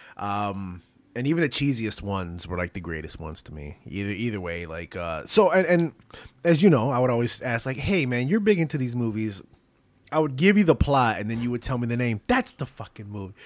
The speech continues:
But I did like it, man. I thought it was great. Uh, definitely enjoyed the soundtrack. Um,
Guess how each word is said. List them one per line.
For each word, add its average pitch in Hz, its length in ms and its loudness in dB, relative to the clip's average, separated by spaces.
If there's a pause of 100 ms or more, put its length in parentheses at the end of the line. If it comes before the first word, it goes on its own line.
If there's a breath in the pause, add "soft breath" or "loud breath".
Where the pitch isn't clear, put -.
(320 loud breath)
But 160 120 4
I 180 100 8
did 233 300 4
like 233 300 4
it, 151 80 2
man. 131 160 2
I 135 80 2
thought 160 200 2
it 202 40 6
was 190 160 6
great. 131 440 6
Uh, 117 300 4
definitely 139 720 4
enjoyed 110 480 2
the 92 60 -2
soundtrack. 85 680 -6 (720 soft breath)
Um, 95 640 0